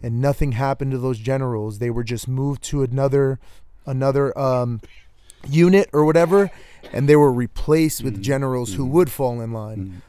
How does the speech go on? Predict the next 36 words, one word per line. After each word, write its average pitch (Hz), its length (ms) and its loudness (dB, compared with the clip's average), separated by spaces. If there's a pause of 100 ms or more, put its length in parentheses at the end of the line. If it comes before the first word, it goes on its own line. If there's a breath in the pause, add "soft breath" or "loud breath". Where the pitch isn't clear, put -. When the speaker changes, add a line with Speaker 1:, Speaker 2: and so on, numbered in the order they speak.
(160)
Speaker 2:
Mm. - 40 -8
Speaker 1:
Um, 113 440 -6 (420)
and 139 120 -2
I 135 80 0
think 151 300 -2
that 135 420 -2
I 139 140 -2
agree 151 420 -2
with 143 120 -2
everything 135 360 -4
that 120 160 -6
you're 117 100 -8
saying, 160 300 -6
and 123 80 -6
I've 120 80 -10
been 131 120 -8
saying 131 300 -8
this 127 200 -8
for 117 340 -8 (720 soft breath)
quite 143 260 2
some 117 200 -6
time 165 360 0
now, 131 140 -2
that 120 140 -4
if 123 160 -8
you 147 80 -6
just 143 240 -2
pay 156 160 4
attention, 127 800 -4 (1300 soft breath)
the, 120 320 0 (240)
uh, 117 380 -6 (100)
what 143 520 2
controls 156 720 4
our 131 160 0
culture 139 800 -4
is 123 420 -4